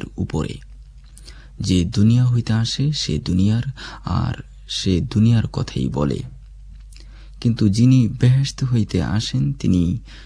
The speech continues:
সকলের উপরে। তিনি যাহা দেখিয়াছেন আর শুনিয়াছেন, তাহারই সাক্ষ্য দেন,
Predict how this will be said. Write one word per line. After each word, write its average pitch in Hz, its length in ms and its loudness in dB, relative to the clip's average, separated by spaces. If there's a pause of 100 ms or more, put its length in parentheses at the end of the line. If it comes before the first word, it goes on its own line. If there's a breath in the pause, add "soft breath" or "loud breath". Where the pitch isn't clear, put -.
সকলের 107 560 -2
উপরে। 57 300 -8 (720)
তিনি 85 240 -2
যাহা 98 460 -2 (120)
দেখিয়াছেন 127 840 -2 (100)
আর 151 180 -4
শুনিয়াছেন, 117 760 -2
তাহারই 98 420 -4
সাক্ষ্য - 440 -6
দেন, 71 320 -4